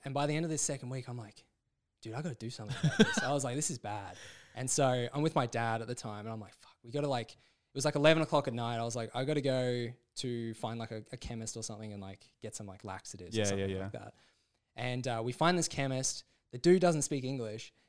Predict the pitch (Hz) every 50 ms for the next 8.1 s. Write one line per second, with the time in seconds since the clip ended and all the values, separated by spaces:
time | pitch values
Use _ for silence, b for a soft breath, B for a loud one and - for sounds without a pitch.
0 | _ _ - 135 127 123 120 120 - 127 139 135 123 143 139 143 147 147 - 147
1 | 135 - 131 120 117 127 123 120 113 - - 117 110 107 - - 123 107 107 104
2 | - - - - - 123 113 113 117 117 117 117 117 113 113 110 110 110 120 127
3 | 151 185 - - - - 139 143 131 131 127 127 - - 139 120 120 117 - 311
4 | - - - - 587 - - - - - - - - 160 160 170 180 175 165 160
5 | - - - 135 123 117 110 107 107 110 120 127 b b b b b b _ -
6 | - - _ _ - - 151 139 170 165 160 151 143 160 165 156 123 113 160 180
7 | 185 175 165 156 147 - 151 - 113 - _ _ _ _ _ _ _ - 151 139
8 | 123